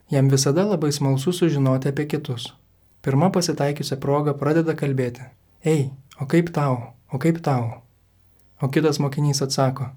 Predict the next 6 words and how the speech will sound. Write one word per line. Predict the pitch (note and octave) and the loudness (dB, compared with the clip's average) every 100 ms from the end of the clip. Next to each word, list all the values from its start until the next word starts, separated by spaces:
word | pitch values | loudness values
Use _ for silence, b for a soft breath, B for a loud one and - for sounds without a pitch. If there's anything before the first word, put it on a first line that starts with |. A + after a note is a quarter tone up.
| - _ - | -20 _ -2
„Mano | C#3 F#3+ F#3+ | 2 4 4
kūnu | F#3+ E3+ C#3 | 2 2 2
teka | C#3 C3 B2+ | 0 0 0
virpančių | B2 E3 F3+ F3+ E3+ E3+ D#3 | 0 0 0 -2 0 0 0
vibracijų | C#3 C3 C#3 C3+ C#3 | 0 0 0 -2 -4
srautas.“ | C3+ B2+ B2+ B2 A2 - | 0 0 0 -4 -10 -12